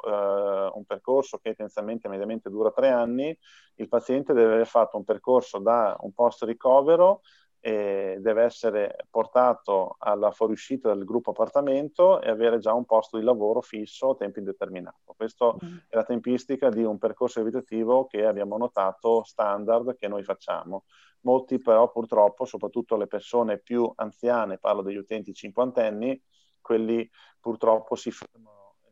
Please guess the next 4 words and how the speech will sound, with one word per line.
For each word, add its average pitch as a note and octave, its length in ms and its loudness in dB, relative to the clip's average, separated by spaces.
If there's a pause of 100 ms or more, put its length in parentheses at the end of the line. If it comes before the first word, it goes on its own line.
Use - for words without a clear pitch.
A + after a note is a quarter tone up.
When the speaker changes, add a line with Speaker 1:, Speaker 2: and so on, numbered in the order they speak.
(120)
Speaker 1:
su B2 120 -20
una A2 240 -20
media G#2+ 440 -20 (1800)
intensità B2 840 -2